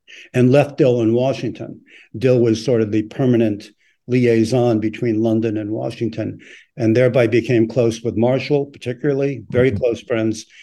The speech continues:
Speaker 1: and with many other senior, uh, American officers, and was therefore in that unique position to be liked and trusted and known by both sides.
Speaker 2: Mm-hmm. And what, as we'll say, I mean,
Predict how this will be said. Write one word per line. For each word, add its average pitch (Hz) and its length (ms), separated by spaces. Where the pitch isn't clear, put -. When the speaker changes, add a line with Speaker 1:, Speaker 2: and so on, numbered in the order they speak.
Speaker 1:
and 113 200
with 113 140
many 120 220
other 123 180
senior, 107 560
uh, 107 340
American 110 460
officers, 110 680
and 113 260
was 113 160
therefore 139 400
in 117 80
that 120 180
unique 139 400
position 107 640
to 123 120
be 110 140
liked 123 340
and 107 100
trusted 120 420
and 104 160
known 110 260
by 101 160
both 98 240
sides. - 440
Speaker 2:
Mm-hmm. 104 260
And 131 200
what, 113 160
as 127 160
we'll 101 80
say, - 180
I 131 80
mean, 98 300